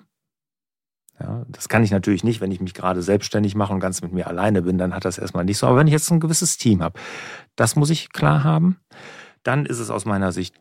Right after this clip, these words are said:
Persönlichkeitsentwicklung. Ich muss an mir und meiner Persönlichkeit arbeiten, weil das ändert alles in meinem Unternehmen. Das habe ich gemerkt, als ich am Anfang im Hamsterrad gelandet bin, als ich mich selbstständig gemacht habe. Das ist fünfzehn Jahre her, also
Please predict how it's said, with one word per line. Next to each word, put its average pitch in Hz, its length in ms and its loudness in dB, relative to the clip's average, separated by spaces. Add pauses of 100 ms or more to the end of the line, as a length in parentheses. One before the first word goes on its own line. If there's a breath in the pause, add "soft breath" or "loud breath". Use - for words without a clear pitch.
(220)
Persönlichkeitsentwicklung. 139 1120 2
Ich - 140 2
muss 120 200 4
an 101 140 2
mir 117 260 2
und 107 100 -4
meiner 98 240 2
Persönlichkeit 95 720 -4
arbeiten, 123 360 0
weil 104 120 4
das 110 180 4
ändert 110 340 2
alles 110 240 4
in 98 60 2
meinem 87 240 2
Unternehmen. 85 540 -2
Das 98 140 0
habe 95 120 -2
ich 123 180 0
gemerkt, 110 360 4
als 95 100 -6
ich 143 220 -4
am 120 120 -2
Anfang 117 400 4
im 92 120 2
Hamsterrad 101 480 2
gelandet 113 400 2
bin, 92 100 -8
als 87 140 -8
ich - 80 -18
mich 87 120 -6
selbstständig 82 480 -6
gemacht 85 240 -10
habe. 82 100 -8
Das 117 100 -4
ist - 40 -16
fünfzehn 151 360 -4
Jahre 107 240 0
her, 90 260 -2
also 90 240 -2